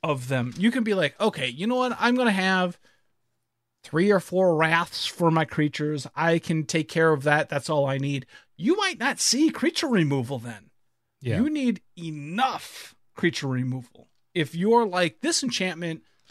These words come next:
Speaker 1: is going to take care of all of the other enchantments and artifacts. I don't have to worry about that." Or this, this one card is gonna draw me a shit ton. And you, and you skimp on your draw.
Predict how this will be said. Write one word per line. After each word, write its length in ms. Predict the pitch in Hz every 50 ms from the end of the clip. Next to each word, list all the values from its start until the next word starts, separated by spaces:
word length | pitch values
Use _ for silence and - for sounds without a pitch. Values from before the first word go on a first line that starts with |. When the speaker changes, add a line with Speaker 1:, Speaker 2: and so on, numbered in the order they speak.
| - -
Speaker 1:
is 140 | 180 165 151
going 240 | 139 - 185 180 180
to 60 | 175
take 240 | 160 - 180 165 151
care 240 | - - 180 180 165
of 140 | 147 135 - _ _
all 320 | - 196 196 202 208 214 208
of 140 | 196 175
the 160 | 160 190 185 -
other 320 | 170 175 170 180 175 175 175
enchantments 560 | 175 165 - - - 156 156 139 160 147 -
and 80 | 165 151
artifacts. 460 | 139 143 139 139 147 143 135 123 - _ _ -
I 140 | 175 196 202
don't 180 | 196 190 175 143
have 200 | 151 165 156 -
to 80 | 160
worry 320 | 151 143 151 156 151 147 147
about 300 | 143 143 143 139 131 -
that." 200 | 139 135 131 - - - _ _ _ _ _ _ -
Or 360 | 170 180 180 175 170 147 - _ _ _ _ _ _ -
this, 360 | - 180 170 226 277 - - 180 -
this 260 | 165 160 208 226 -
one 320 | - 160 160 208 220 226 214
card 400 | - - 202 202 196 180 175 165
is 160 | - 151 160
gonna 220 | 147 - 175 165 151
draw 180 | 131 151 156 156
me 120 | 156 147
a 80 | 139 135
shit 340 | - - - - 233 - -
ton. 260 | - 147 127 120 - _ _ _ _ _ _ _ _ _ _ _ _ _ -
And 160 | 160 151 151
you, 220 | 160 202 202 175 151 - _ -
and 320 | 165 147 135 135 135 139
you 100 | 143 151
skimp 480 | 131 - - - - 180 202 202 - -
on 200 | 180 185 185 180
your 160 | 170 170 156
draw. 460 | 139 - 139 131 131 147 190 277 339